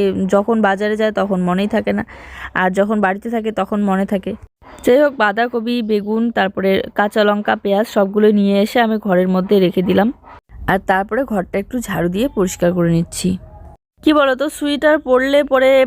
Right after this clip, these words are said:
উম, কাজ করতে করতে অনেকটাই গরম লাগে, আর যদি না পরি তাহলে আবার হাতগুলোর মধ্যে ঠান্ডা লেগে যায়। তো এখন আবার কাজ করতে করতে সোয়েটারটা খুলে রেখে দিলাম। তো এই যে কলের পাটটা একটু ঝাড়ু দিয়ে পরিষ্কার করে নিচ্ছি,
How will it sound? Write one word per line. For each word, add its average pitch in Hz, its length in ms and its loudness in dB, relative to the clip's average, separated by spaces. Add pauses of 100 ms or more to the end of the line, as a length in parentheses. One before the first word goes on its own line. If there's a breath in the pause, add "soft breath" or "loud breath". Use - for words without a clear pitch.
(120)
উম, 214 240 -4 (140)
কাজ 247 220 0
করতে 247 300 -6
করতে 247 240 -2
অনেকটাই 240 400 0
গরম 214 380 0
লাগে, 208 340 -4
আর 190 240 0
যদি 202 240 -6
না 208 220 2
পরি 220 240 0
তাহলে 214 340 2
আবার 214 180 2
হাতগুলোর 196 540 -2
মধ্যে 190 280 0
ঠান্ডা 175 360 0
লেগে 175 220 0
যায়। 180 180 -2 (360 loud breath)
তো - 100 -2
এখন 339 220 2
আবার 233 360 2
কাজ 233 220 -2
করতে 226 280 -6
করতে 226 260 -2
সোয়েটারটা 214 480 -2
খুলে 202 240 2
রেখে 185 220 2
দিলাম। 175 220 2 (120)
তো - 100 2
এই 302 80 2
যে 302 120 0
কলের 262 300 0
পাটটা 269 280 -4
একটু 285 200 -4
ঝাড়ু 214 260 0
দিয়ে 226 180 -4
পরিষ্কার 214 460 -4
করে 240 200 2
নিচ্ছি, 226 340 -2